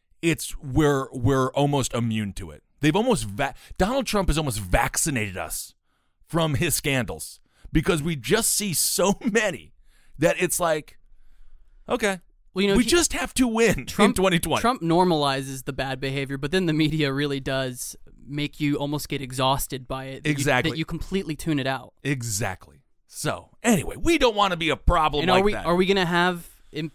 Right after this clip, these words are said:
Speaker 2: impeach the, the clown, the, the Clown Prince shirts or something like that? Are we gonna have impeachment shirts
Speaker 1: I'm
Speaker 2: that
Speaker 1: sure.
Speaker 2: but
Speaker 1: Maybe
Speaker 2: 'cause I was
Speaker 1: NoFX will come out with another
Speaker 2: 'cause
Speaker 1: album.
Speaker 2: I was, and, and, and <laughs> I was seeing, like,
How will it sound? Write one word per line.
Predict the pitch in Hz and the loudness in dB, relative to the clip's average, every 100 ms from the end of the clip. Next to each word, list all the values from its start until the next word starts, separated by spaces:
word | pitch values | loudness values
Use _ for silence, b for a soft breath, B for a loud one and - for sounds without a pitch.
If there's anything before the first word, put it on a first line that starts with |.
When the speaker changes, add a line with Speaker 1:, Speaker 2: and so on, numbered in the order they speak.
| - | -12
Speaker 2:
impeach | 127 160 160 165 - - | -6 -4 0 -2 -2 -2
the, | 156 147 | 0 2
the | 151 | 0
clown, | - 156 151 151 - 147 | 0 2 4 2 -2 0
the, | 151 143 143 | 0 2 -2
the | 147 | -4
Clown | 147 160 151 151 | -2 2 2 2
Prince | - 151 156 - - - 156 | 0 0 0 -2 -6 -12 -14
shirts | 151 - 160 - | -4 0 2 0
or | |
something | 165 160 165 | 0 2 2
like | 156 151 | 2 2
that? | 160 | 2
Are | 156 | 2
we | 180 | 4
gonna | 190 | 4
have | 170 175 170 | 2 2 2
impeachment | 165 - 165 - 180 165 | 2 0 -2 -2 -4 -4
shirts | - 175 170 - - | -2 -2 -2 -4 -4
Speaker 1:
I'm | 120 139 | -2 0
Speaker 2:
that | - | 0
Speaker 1:
sure. | 156 - 123 110 101 - | 4 6 6 2 -6 -6
Speaker 2:
but | 127 | 0
Speaker 1:
Maybe | 135 143 | 4 4
Speaker 2:
'cause | 139 | 4
I | 139 | 2
was | 139 - | 4 4
Speaker 1:
NoFX | 139 139 143 | 4 2 0
will | 131 | 0
come | 135 | 2
out | 131 | 2
with | 131 | 2
another | 135 131 123 | 0 2 2
Speaker 2:
'cause | 135 | 2
Speaker 1:
album. | 147 135 143 | 2 2 4
Speaker 2:
I | |
was, | 214 214 - | 4 2 0
and, | 214 208 | 0 0
and, | 202 196 | 0 -2
and | 185 180 | -4 -2
<laughs> | 190 - - - - - 480 - - | 0 2 0 -4 -6 -14 -12 -10 2
I | 196 | 2
was | 226 | 4
seeing, | - 240 220 214 | 2 2 2 2
like, | 180 165 | 0 -2